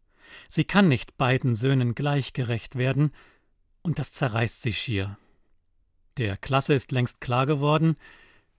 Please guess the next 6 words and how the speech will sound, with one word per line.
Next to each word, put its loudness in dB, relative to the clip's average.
es -2
geht -2
hier -2
um 0
Gottes -2
Gerechtigkeit. -6